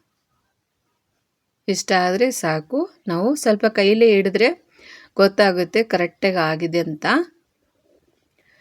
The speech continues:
ಇವಾಗ ನೋಡಿ, ನಾನು ಬಿಸಿಲಲ್ಲಿ ಹಾಕ್ತಾ ಇದ್ದೀನಿ. ಚಕ್ಲಿ ಒಳ್ಳನ್ನ ತಗೊಂಡಿದ್ದೀನಿ.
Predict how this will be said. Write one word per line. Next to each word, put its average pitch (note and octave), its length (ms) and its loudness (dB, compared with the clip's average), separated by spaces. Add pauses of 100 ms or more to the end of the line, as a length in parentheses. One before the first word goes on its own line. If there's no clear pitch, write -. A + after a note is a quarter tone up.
(280)
ಇವಾಗ G#3+ 300 6
ನೋಡಿ, F#3+ 280 2
ನಾನು E3+ 280 -2 (2500)
ಬಿಸಿಲಲ್ಲಿ G3+ 520 2 (300)
ಹಾಕ್ತಾ F3 360 -2
ಇದ್ದೀನಿ. E3 340 0 (560)
ಚಕ್ಲಿ G3+ 340 0
ಒಳ್ಳನ್ನ F3 380 -2
ತಗೊಂಡಿದ್ದೀನಿ. E3 600 -2